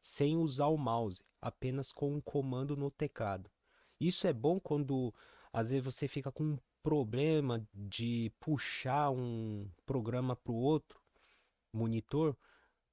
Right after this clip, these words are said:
quando você não consegue puxar ele arrastando pelo mouse. Então, o comando é Shift mais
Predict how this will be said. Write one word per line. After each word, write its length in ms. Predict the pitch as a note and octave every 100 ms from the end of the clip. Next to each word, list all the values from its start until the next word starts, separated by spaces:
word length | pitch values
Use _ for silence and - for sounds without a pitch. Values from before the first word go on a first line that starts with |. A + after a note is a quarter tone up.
| _ _ _ _ _ _
quando 240 | - C#3+ C#3+
você 220 | C#3+ D#3
não 100 | D3+
consegue 420 | - D3 - D3
puxar 480 | - - D#3 - C#3+
ele 140 | D3
arrastando 560 | C#3+ C3 C#3+ - C#3+ C#3+ - _
pelo 180 | - C#3+
mouse. 520 | D3 A#2+ C3 B2+ G#2 - _ _ _
Então, 340 | A2+ A2+ C3+ E3
o 40 |
comando 600 | - D3+ B2+ C3+ E3+ D#3+
é 140 | A2+ F#2
Shift 580 | - - E3+ - - F3+
mais 480 | D#3+ C3+ D3+ -